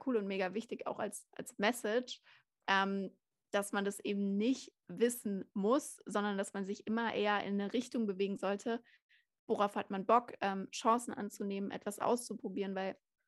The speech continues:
wie gesagt, wenn ich mit zwanzig bis fünfundzwanzigjährigen oft spreche oder auch jünger, ist oft diese Mentalität, weil die auf Social Media so sehen, immer das Endresultat. Ähm, ich muss jetzt auch schon wissen, worauf ich hinarbeite. Aber ich glaub, man muss am Anfang erstmal, äh, rausfinden,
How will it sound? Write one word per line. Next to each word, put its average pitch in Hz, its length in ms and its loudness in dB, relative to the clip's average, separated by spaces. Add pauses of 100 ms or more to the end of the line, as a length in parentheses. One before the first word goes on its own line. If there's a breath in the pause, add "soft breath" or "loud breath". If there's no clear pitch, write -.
(480)
wie 226 120 0
gesagt, 214 300 4
wenn 226 120 4
ich 247 120 2
mit 233 220 0
zwanzig 220 400 0
bis - 140 -6
fünfundzwanzigjährigen 220 760 -2
oft - 200 -8
spreche 226 340 -6
oder 208 140 -2
auch 240 140 -6
jünger, 233 360 2 (520 soft breath)
ist 240 140 -2
oft - 300 2
diese 233 200 2
Mentalität, 226 640 2
weil 214 140 2
die 214 200 0
auf 208 160 0
Social 240 340 2
Media 233 320 6
so 220 100 -6
sehen, 233 240 4
immer 233 200 0
das 226 200 -2
Endresultat. 226 1000 2 (500 soft breath)
Ähm, 226 180 6
ich - 140 -4
muss 240 180 4
jetzt 214 160 -2
auch 233 180 6
schon 202 220 -4
wissen, 208 280 -2
worauf 185 300 0
ich - 140 -8
hinarbeite. - 840 0 (460 soft breath)
Aber - 380 6
ich - 80 -4
glaub, 208 180 0
man 208 160 0
muss 214 180 -4
am 190 100 -4
Anfang 214 300 -4
erstmal, 202 640 0
äh, 202 200 2
rausfinden, 208 800 -2